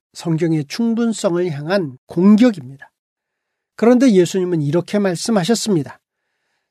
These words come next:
"당신의 진리로 신자들을 완벽하고 정결하게 하옵소서. 아버지의 말씀은 진리입니다.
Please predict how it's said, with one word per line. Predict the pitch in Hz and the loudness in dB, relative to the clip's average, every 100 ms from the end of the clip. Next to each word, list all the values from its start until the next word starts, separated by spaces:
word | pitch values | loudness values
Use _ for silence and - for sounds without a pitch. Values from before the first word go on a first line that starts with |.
| - | -8
"당신의 | 170 175 180 175 175 170 165 | -2 0 -2 -2 2 2 2
진리로 | - 175 190 233 220 170 214 311 311 - | -2 2 4 6 4 4 2 0 -6 -8
신자들을 | - 226 214 208 180 160 160 151 131 | -2 2 2 2 0 -2 -4 -4 -4
완벽하고 | 156 180 208 262 - - 175 196 240 262 _ | -4 -2 0 0 -4 -8 -4 0 0 -2 _
정결하게 | - 156 185 214 208 226 196 165 196 240 302 | -6 -2 2 2 2 2 0 0 0 0 -4
하옵소서. | - - 165 196 - - 117 - - _ _ _ _ _ _ - | -10 -4 0 0 0 -16 -16 -20 -20 _ _ _ _ _ _ -6
아버지의 | 160 151 170 147 160 151 | 0 2 2 2 2 2
말씀은 | 143 123 143 139 - 151 135 214 294 302 _ | 0 -2 -2 -4 -6 -4 0 2 2 -2 _
진리입니다. | - 147 156 190 277 233 127 135 - | -8 -2 2 4 4 2 -4 -16 -20